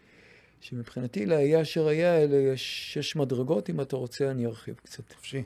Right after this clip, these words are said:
Speaker 2: כנס.
Speaker 1: אני קודם כל קורא לזה, אני קורא לזה, קוד החניכה של משה. זה
Speaker 2: רגע,
Speaker 1: מה?
Speaker 2: בוא, בוא, בוא נעש-, בוא ניתן, בוא ניתן קונטקסט. משה בעצם שאל אותו, את, אה, הוא שאל אותו,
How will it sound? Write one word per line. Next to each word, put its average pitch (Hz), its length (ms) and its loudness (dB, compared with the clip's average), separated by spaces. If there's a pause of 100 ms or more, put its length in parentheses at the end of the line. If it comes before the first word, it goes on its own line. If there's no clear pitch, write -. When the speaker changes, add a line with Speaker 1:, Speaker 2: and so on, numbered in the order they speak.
(120)
Speaker 2:
כנס. 120 400 -12 (2000)
Speaker 1:
אני 143 120 0
קודם 214 200 8
כל 208 160 8
קורא 160 240 8
לזה, 170 360 6
אני 151 260 2
קורא 117 300 -4
לזה, 117 240 -2 (100)
קוד 156 180 2
החניכה 131 460 0
של 127 200 -2
משה. 117 320 -4
זה 104 160 -12
Speaker 2:
רגע, 135 180 4
Speaker 1:
מה? 120 60 -2
Speaker 2:
בוא, 151 200 6
בוא, 147 100 2
בוא 147 180 2
נעש-, 139 200 0
בוא 131 120 -2
ניתן, 131 260 -2
בוא 135 100 0
ניתן 127 200 -2
קונטקסט. 117 520 -6 (840)
משה 123 340 4
בעצם 135 300 2
שאל 127 280 4
אותו, 117 320 -2 (360)
את, 113 180 -8
אה, 110 440 -2
הוא 117 120 -8
שאל 131 180 0
אותו, 135 300 -2